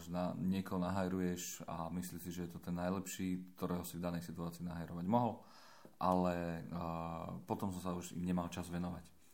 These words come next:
A pravdepodobne toto je ten, ten dôvod,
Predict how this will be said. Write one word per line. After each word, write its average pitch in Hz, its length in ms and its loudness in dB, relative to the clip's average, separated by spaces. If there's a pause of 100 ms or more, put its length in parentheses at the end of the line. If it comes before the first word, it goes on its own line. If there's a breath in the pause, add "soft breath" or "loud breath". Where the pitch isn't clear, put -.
(120)
A 92 80 -2
pravdepodobne 98 800 6
toto 90 240 -8
je 82 120 -4
ten, 87 320 -6 (120)
ten 85 240 -6
dôvod, 90 400 2